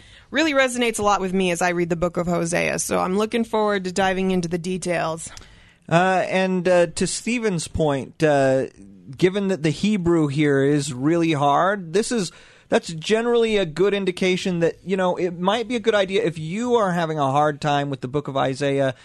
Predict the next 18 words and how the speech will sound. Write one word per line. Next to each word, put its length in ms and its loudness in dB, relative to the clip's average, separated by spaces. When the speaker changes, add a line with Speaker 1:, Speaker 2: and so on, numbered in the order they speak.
Speaker 2:
consult 640 0
additional 460 -2
translations. 840 -2
If, 200 -4
if 200 -2
you 120 -4
can't 320 -2
read 320 -2
the 80 -2
Hebrew 380 -2
yourself, 500 0
which 160 -6
is 100 -6
probably 480 -2
most 380 -2
of 80 -2
us, 340 -2
uh, 200 0